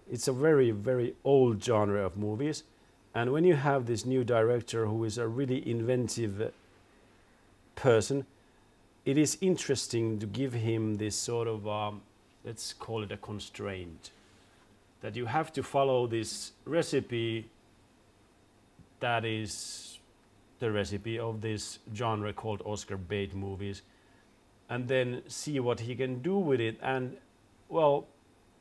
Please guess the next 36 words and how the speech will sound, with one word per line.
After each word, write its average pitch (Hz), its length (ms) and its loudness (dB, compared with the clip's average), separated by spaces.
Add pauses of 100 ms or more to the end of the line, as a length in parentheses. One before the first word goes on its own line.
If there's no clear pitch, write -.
(180)
what 135 260 0
we 160 200 0
can 139 480 -2
surmise 165 640 2
from 127 220 -2
the 127 100 0
result 147 560 2
is 156 280 -2
that 135 180 -4
he 131 240 -6
is 123 320 -10 (720)
clearly 139 400 4
competent 120 580 -2
enough 120 420 -2 (500)
to 117 100 -8
make 120 240 0
a 117 40 0
movie 131 320 0
like 104 280 0
that, 156 260 -2 (960)
but 127 200 2
he 139 260 -2
is 135 180 -6
not, 160 380 2 (720)
even 147 260 2
he 165 320 2
is 113 140 -2
not 127 240 0
able 123 420 -2
to 113 80 -4
escape 113 800 -4 (460)
the 110 80 -10
confines 120 680 -4
of 98 200 -8
that 104 200 -4
genre. 117 440 -4